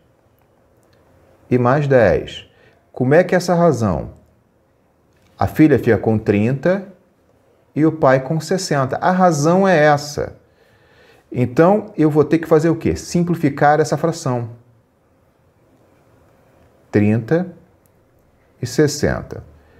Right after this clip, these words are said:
Corto zero com zero, que na verdade eu dividi por dez. Ficou três sobre seis, aonde eu posso simplificar ainda, dividindo por três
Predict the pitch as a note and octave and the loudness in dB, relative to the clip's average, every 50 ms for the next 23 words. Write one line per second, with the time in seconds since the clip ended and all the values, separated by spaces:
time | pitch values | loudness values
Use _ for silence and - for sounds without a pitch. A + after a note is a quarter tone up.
0 | - - - - - _ _ _ _ _ _ - C#3 B2+ A#2 G#2+ A2 A#2 G2+ F#2+ | -20 -20 -20 -20 -20 _ _ _ _ _ _ 2 4 4 4 2 0 -4 -2 2
1 | G#2+ G2+ G2+ G2+ G2+ - D#3 E3 D3+ C#3 D3+ D3 E3 F#3 F#3 F#3 - C3+ A#2 A2 | 2 2 2 2 0 -2 -4 -4 -2 2 4 4 4 4 2 0 -2 -2 0 2
2 | A2+ A2 G2 G#2+ G#2 G#2+ G2+ G#2 A2 A2 G#2+ G2 G#2 - D3 D3+ D#3 C#3 A#2 G#2+ | 2 4 4 4 2 2 2 0 -2 -2 -2 -4 -4 -4 -2 -2 2 4 4 6
3 | G#2+ A2 A#2+ D3 E3 - - - - - _ _ _ _ _ _ _ _ _ _ | 6 6 4 2 0 -6 -10 -16 -18 -20 _ _ _ _ _ _ _ _ _ _
4 | _ _ _ _ _ _ _ _ _ _ _ _ _ _ _ _ _ _ _ _ | _ _ _ _ _ _ _ _ _ _ _ _ _ _ _ _ _ _ _ _
5 | _ _ _ _ _ _ _ _ _ _ _ _ _ _ _ _ _ _ _ _ | _ _ _ _ _ _ _ _ _ _ _ _ _ _ _ _ _ _ _ _
6 | _ _ _ _ _ _ _ _ _ _ _ - - A2+ - B2+ A#2 A2+ A#2 A#2 | _ _ _ _ _ _ _ _ _ _ _ -4 -2 0 2 4 4 4 4 2
7 | A#2+ A2+ A2 A2 A2 - A#2+ A#2+ C#3+ C#3+ C#3+ - D#3 C#3 D3 D#3+ G3 - - - | 2 2 4 2 2 0 -2 -2 -2 -2 0 4 4 4 4 4 2 -2 -6 -14
8 | - - _ _ _ _ _ _ _ _ _ _ _ _ _ _ _ _ _ _ | -18 -20 _ _ _ _ _ _ _ _ _ _ _ _ _ _ _ _ _ _
9 | - A#2 A#2 A2+ A#2+ C3+ C#3+ D3 C3+ C#3 - C#3 C#3 C#3+ C#3+ C#3+ - - C3+ C3+ | 0 2 4 4 4 4 4 4 2 2 4 4 4 4 4 2 -6 -8 -8 -8
10 | C#3 C3+ - - C#3+ C3+ B2+ A2 F#2+ E2+ E2 D#2+ F2+ F2+ F2+ G2+ F2 F#2 G2 F#2 | -8 -8 -2 -2 0 0 0 0 -2 -2 -2 -2 -2 -4 -4 -4 -4 -2 -2 -2
11 | F#2 F#2 - G#2+ G#2 F#2+ - A#2 G#2+ G2 G2+ G#2 A#2+ D3 D#3 - - - - | -2 -2 -2 -4 -4 -4 -2 0 2 2 4 2 2 0 -4 -6 -10 -14 -14